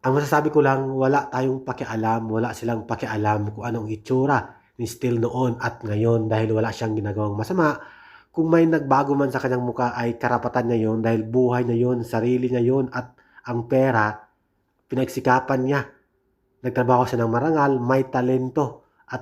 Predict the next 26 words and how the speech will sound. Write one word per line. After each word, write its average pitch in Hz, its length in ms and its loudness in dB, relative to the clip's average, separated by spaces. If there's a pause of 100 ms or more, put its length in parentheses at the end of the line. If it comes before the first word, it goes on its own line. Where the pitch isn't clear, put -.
wala 127 80 2
siyang 123 240 0
ginagawang 117 400 2
masama 110 400 -2
at - 240 -8
sumusuporta 123 1040 0
at 120 240 -6
naging, 123 480 0
ah, 113 160 2
mabait 120 400 -2
siya, 117 560 -2
magalang 147 800 2
at 127 160 -4
maalaga 120 640 -4
sa - 160 -10
kanyang 117 240 -2
pamilya 110 880 -2
at 113 160 -6
hindi 117 160 -2
siya 117 240 -2
nagpabaya 110 540 -2 (680)
sa - 160 -6
kanyang 110 340 0
pamilya, 104 540 0
syempre. 104 480 -4
At, 104 240 -4